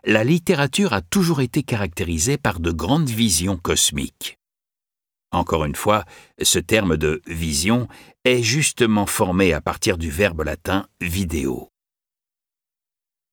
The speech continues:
Un autre signe distinctif des cultures indo-européennes,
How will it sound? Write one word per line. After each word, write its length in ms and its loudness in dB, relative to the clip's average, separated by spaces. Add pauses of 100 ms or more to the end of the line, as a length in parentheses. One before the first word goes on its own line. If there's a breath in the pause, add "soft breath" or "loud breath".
Un 140 4
autre 240 2
signe 340 4
distinctif 720 0
des 140 -4
cultures 420 0
indo-européennes, 920 0